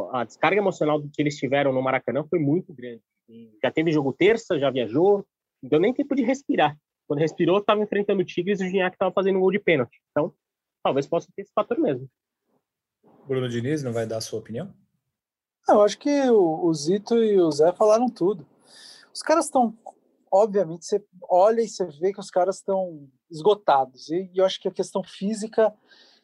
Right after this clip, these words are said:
Speaker 3: sim, tão esgotados também, mas é muito mais mental, eu acho, o negócio. É uma coisa que é, é muita decisão em pouco tempo, assim. O Palmeiras tava, o Palmeiras entrou numas de buscar o título do Brasileiro, que ali eu achei que,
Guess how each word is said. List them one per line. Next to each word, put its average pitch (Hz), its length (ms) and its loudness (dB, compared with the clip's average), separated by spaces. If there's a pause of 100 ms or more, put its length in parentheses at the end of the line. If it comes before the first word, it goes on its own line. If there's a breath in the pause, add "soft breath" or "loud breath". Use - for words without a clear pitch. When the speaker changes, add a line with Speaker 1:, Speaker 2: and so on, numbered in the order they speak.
(500 soft breath)
Speaker 3:
sim, 165 260 -6 (120)
tão 214 140 4
esgotados 196 460 2
também, 196 180 -4
mas 220 120 -6
é 240 80 0
muito 240 220 -6
mais 269 220 -2
mental, 185 720 2
eu 135 140 0
acho, 143 260 -4
o 147 40 -16
negócio. 135 520 -4
É 151 40 -4
uma 180 140 -4
coisa 214 360 -4
que 214 220 -12
é, 190 140 -2 (100)
é 190 80 0
muita 220 480 0
decisão 202 720 -2
em 190 60 -4
pouco 208 320 0
tempo, 151 420 -4
assim. 135 160 -8
O 131 40 -20
Palmeiras 185 300 0
tava, 214 300 4
o - 640 -12
Palmeiras 226 320 2
entrou 240 300 2
numas 220 340 0
de 208 80 -6
buscar 202 360 0
o 202 80 4
título 202 340 -4
do 196 100 0
Brasileiro, 170 600 2
que - 120 -6
ali 156 200 0
eu 196 100 4
achei 185 280 0
que, - 140 -12